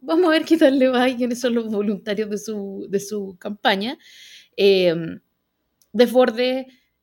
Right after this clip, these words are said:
eh, es una candidatura que estábamos esperando en Democracia en el S D hace mucho rato, ustedes saben. Eh,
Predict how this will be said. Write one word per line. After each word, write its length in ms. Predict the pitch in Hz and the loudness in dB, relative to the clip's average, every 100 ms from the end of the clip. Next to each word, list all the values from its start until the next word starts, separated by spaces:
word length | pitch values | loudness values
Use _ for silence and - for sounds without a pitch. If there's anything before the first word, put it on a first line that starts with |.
| - | -10
eh, 400 | 175 165 - - - | -8 -8 -14 -14 -4
es 100 | 240 | -2
una 200 | 233 220 | 0 -2
candidatura 440 | 208 202 214 208 | -4 -4 -4 -4
que 60 | 190 | -6
estábamos 360 | 190 180 165 | -6 -6 -6
esperando 500 | 160 147 156 226 233 | -10 -6 -4 -4 -4
en 80 | 254 | -4
Democracia 480 | 254 254 240 247 269 | -6 -6 -8 -8 -8
en 80 | 240 | -6
el 100 | 240 | -8
S 180 | 240 | -8
D 140 | 247 233 | -8 -8
hace 160 | 240 | -10
mucho 300 | 226 202 - | -12 -14 -16
rato, 340 | - 262 339 226 | -6 -6 -4 -8
ustedes 320 | 202 214 190 | -10 -14 -12
saben. 400 | 226 220 247 254 _ _ _ _ | -10 -10 -10 -16 _ _ _ _
Eh, 540 | 190 180 180 175 175 | -10 -8 -8 -10 -14